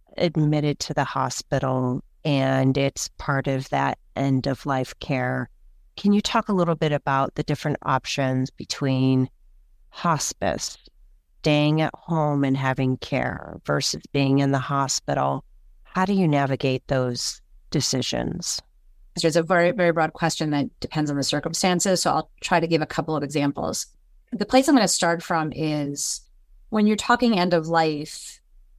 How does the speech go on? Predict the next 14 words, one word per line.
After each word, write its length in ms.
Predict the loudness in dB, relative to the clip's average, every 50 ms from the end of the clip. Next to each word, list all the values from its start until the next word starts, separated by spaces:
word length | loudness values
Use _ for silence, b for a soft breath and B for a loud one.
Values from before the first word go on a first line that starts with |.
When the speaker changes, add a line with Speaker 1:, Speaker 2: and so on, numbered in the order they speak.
| _ _
Speaker 2:
it 120 | 0 0 2
may 160 | 2 2 4
very 260 | 4 4 4 4 4
well 140 | 4 2 0
be, 600 | 0 0 0 2 2 2 0 0 0 -2 -2 -4 -4 -2
and 140 | 0 0 2
usually 380 | 2 2 2 0 0 0 0
is, 320 | 0 0 -2 -4 -6 -8 -6
the 40 |
person 280 | -2 -2 -2 0 -2 -2
can't 240 | -2 -2 -2 -2 0
breathe 500 | 0 2 2 2 2 2 0 0 -2 -4 -8
without 320 | -6 -2 0 0 2 2 0
intubation 720 | -2 -2 -4 -6 -4 -4 -4 -2 -2 -4 -4 -4 -6 -8